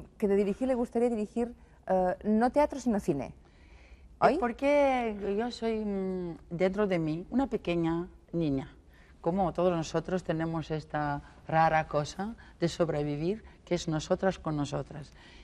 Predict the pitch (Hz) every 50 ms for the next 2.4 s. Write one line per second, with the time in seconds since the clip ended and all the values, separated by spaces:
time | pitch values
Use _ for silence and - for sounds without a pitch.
0 | - - 240 254 233 - 220 220 220 247 254 233 220 208 185 185 185 - 202 214
1 | 214 208 190 190 202 208 196 - - 175 165 175 180 - - 202 190 - 196 180
2 | 160 165 180 185 180 - -